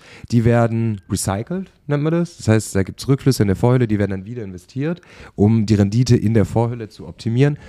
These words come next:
Und ab dem sechsten Jahr hast du dann noch Auszahlungen. Das ist das Typische, die sogenannte J-Curve.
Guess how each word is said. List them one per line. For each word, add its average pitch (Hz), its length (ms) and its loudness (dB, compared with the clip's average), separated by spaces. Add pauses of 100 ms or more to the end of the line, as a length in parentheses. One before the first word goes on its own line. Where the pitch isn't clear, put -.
(120)
Und 95 100 -6
ab 110 120 2
dem 110 120 -10
sechsten 110 400 -8
Jahr 135 300 2
hast 104 100 -2
du 104 60 0
dann 98 80 2
noch 92 140 0
Auszahlungen. 80 760 -6
Das 92 120 -4
ist 107 80 4
das 98 100 -2
Typische, 131 380 0
die 101 60 -6
sogenannte 95 380 -6
J-Curve. 143 600 0